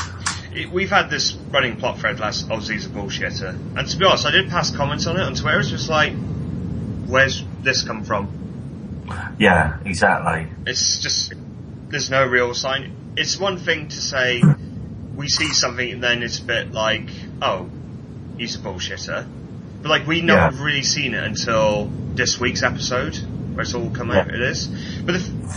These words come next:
Speaker 1: coming back to sexism, I mean, at, not one point, though, do we get anything from Zishan that, okay, sexism is a very broad brush. Th-, there's many forms. I mean, you, you can have, like, uh, builders shouting down at ladies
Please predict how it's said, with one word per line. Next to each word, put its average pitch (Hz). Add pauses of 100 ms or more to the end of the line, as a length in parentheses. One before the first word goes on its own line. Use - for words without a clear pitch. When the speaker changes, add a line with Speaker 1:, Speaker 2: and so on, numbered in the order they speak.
(480)
Speaker 1:
coming 262
back 220
to 196
sexism, 120 (1600)
I 170
mean, 175 (100)
at, 190
not 294
one 226
point, 143
though, 104
do 110
we 131
get 135
anything 131
from 120
Zishan 98
that, 104 (560)
okay, 156
sexism 147
is 135
a -
very 127
broad 110
brush. 117 (420)
Th-, 95
there's 135
many 127
forms. 95
I -
mean, 110
you, 110
you 123
can 120
have, 117
like, 110 (460)
uh, 104
builders 135
shouting 117
down 113
at 110
ladies 117